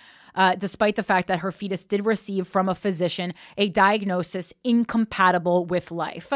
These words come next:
The list of people with the moral certainty and medical acumen to restrict this woman's access to the health care that would in fact preserve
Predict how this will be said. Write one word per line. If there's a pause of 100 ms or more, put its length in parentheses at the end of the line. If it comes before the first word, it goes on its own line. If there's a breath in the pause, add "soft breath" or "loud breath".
(260 loud breath)
The
list
of
people
with
the
moral
certainty
and
medical
acumen (320 loud breath)
to
restrict
this
woman's
access
to
the
health
care (200 loud breath)
that
would
in
fact
preserve